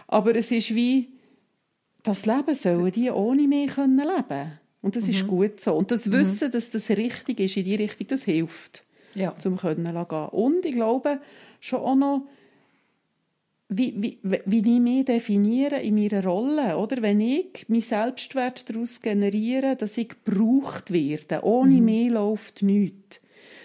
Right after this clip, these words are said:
Speaker 1: dann wird das wirklich eher schwierig. Weil irgendwann brauchen sie mich schlicht nicht mehr. Und was mache ich dann? Wer
Speaker 2: Aber,
Speaker 1: bin
Speaker 2: ja, das
Speaker 1: ich
Speaker 2: wäre
Speaker 1: denn
Speaker 2: die
Speaker 1: noch?
Speaker 2: Frage, ja.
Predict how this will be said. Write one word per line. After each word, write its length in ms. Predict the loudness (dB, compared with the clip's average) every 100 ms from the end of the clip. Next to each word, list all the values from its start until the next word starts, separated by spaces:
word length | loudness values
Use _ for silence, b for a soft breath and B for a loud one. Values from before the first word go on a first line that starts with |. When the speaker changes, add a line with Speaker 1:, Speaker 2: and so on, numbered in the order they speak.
| B
Speaker 1:
dann 180 | -2 2
wird 240 | 2 0
das 240 | -2 -4 -6
wirklich 460 | -10 -8 -10 -6
eher 320 | -2 0 0 -2
schwierig. 800 | -4 -4 -6 -10 -12 -20 -20 _ _ _ _ _ _ -6
Weil 120 | -2
irgendwann 540 | -2 0 2 2 2 0 -6
brauchen 600 | -2 0 0 0 -2 -4
sie 300 | -4 -4 -2
mich 280 | -2 -2 -4
schlicht 440 | -6 -6 -8 -6 -4
nicht 200 | -2 -4
mehr. 160 | -8 -10 _ _ _ -14 -4
Und 120 | -2
was 140 | 0 -2
mache 280 | -2 -2
ich 100 | -4
dann? 280 | -2 -2 -4 -4
Wer 140 | 0
Speaker 2:
Aber, 100 | 2
Speaker 1:
bin 80 | 4
Speaker 2:
ja, 60 | 4
das 140 | 4
Speaker 1:
ich 60 | 6
Speaker 2:
wäre 100 | 6
Speaker 1:
denn 60 | 6
Speaker 2:
die 40 |
Speaker 1:
noch? 60 | 6
Speaker 2:
Frage, 380 | 4 2 0
ja. 260 | 0 2